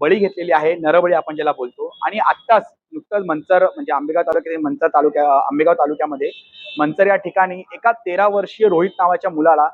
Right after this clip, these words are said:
घरातून खेचून बिबट्याने त्याचा बळी घेतलेला आहे.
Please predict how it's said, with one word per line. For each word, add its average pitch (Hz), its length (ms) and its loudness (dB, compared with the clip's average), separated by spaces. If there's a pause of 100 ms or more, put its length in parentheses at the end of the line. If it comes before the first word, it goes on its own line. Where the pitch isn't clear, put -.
(440)
घरातून 226 380 0
खेचून 214 360 -2
बिबट्याने 190 500 -2
त्याचा 180 540 2
बळी 160 240 0
घेतलेला 151 340 -6
आहे. 120 320 -10